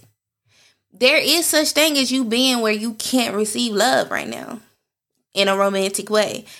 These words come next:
And that's okay. Don't beat yourself up.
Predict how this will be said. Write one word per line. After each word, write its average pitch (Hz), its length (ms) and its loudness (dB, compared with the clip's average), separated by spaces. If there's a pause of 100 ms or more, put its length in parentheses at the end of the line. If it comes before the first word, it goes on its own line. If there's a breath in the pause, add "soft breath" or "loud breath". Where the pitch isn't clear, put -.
(220 loud breath)
And 320 280 0
that's 359 360 2
okay. 370 920 0
Don't 254 220 0
beat 277 180 -4
yourself 254 320 -4
up. 370 520 -4